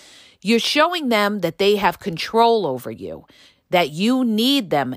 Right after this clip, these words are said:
And when somebody feels that you need them, or you're weak in the sense that, you know, you're letting them get away with something, but all they have to do is apologize to you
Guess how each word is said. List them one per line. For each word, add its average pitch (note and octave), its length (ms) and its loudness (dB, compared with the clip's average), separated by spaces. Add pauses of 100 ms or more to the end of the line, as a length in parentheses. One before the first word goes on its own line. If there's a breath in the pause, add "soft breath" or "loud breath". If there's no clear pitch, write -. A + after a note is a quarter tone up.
And F#3 140 -6
when F#3+ 100 -4
somebody D4+ 400 -2
feels B3+ 480 -2
that E3+ 320 0
you A3+ 260 -2
need A#3 360 -2
them, C#3+ 320 -2
or D#3 160 -2
you're G#3+ 240 2
weak G3 640 -2
in F3+ 80 -4
the F3 80 -4
sense F3 380 -4
that, D#3 300 0
you E3+ 140 -8
know, E3 80 -2
you're D3+ 180 -2
letting A3 300 0
them F#3+ 140 -4
get F#3+ 160 2
away G#3 260 2
with F#3+ 140 -4
something, E3 440 0
but D3+ 160 0
all G#3 220 2
they G3 140 0
have F#3+ 160 0
to E3 80 -12
do F#3+ 180 -2
is C3+ 100 -4
apologize D3+ 920 -2
to C#3 100 -12
you B2+ 260 -6